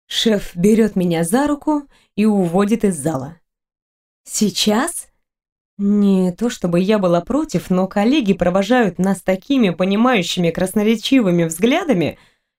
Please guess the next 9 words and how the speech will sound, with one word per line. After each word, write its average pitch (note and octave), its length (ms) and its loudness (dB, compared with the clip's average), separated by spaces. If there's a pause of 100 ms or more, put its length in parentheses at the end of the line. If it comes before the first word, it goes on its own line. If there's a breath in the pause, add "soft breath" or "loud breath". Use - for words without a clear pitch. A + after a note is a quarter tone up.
что - 220 -2
мне A3+ 200 6
как-то - 240 -2
неудобно G3 480 0
становится. D#3+ 760 -4 (920)
Боже, D#3+ 600 -2 (600)
та G#3+ 160 -2
девушка A#3+ 480 0
плачет. A#3+ 540 -2